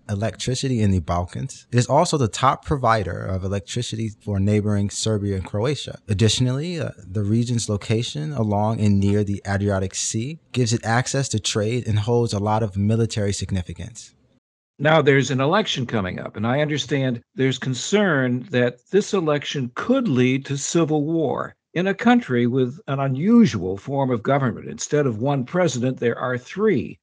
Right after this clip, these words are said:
Speaker 2: each representing an ethnic group. And these three officials rotate in and out of the top position of power every eight months. How did this arrangement come about?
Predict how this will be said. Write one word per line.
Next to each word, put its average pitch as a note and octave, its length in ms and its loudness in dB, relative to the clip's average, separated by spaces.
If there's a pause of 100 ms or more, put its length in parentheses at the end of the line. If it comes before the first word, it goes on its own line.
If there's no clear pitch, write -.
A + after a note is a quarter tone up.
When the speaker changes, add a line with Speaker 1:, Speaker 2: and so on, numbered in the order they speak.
Speaker 2:
each D3 260 0
representing A#2+ 640 0
an A#2 80 0
ethnic C#3+ 400 -2
group. - 300 -10
And G2 260 -6
these B2+ 320 0
three D#3 300 -2
officials C3+ 600 -2
rotate A#2 800 4 (140)
in D#3 240 2
and C#3 300 -2
out C#3+ 260 2
of B2 80 -2
the A#2+ 100 -2
top C#3 320 -2
position B2 440 -4
of G#2+ 160 -4
power A2 500 0 (100)
every B2+ 400 2
eight A#2 240 4
months. B2 520 -4 (460)
How G#3+ 300 6
did E3+ 200 4
this E3 180 0
arrangement B2 640 0
come A2 160 -2
about? G#2 440 -2